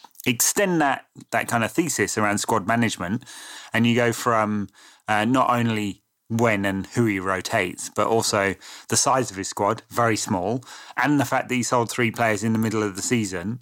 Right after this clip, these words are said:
and didn't bring any replacements in, which means that, you know, he's on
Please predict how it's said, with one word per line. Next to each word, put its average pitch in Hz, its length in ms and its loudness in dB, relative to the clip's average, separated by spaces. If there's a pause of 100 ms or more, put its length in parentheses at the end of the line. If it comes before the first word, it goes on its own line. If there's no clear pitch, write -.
and 120 160 4
didn't 120 200 0
bring 113 220 0
any 110 200 0
replacements 113 600 -2
in, 143 200 0
which - 280 -8
means 107 440 0
that, 110 240 0
you 113 120 -2
know, 95 100 0
he's 107 200 0
on 110 140 2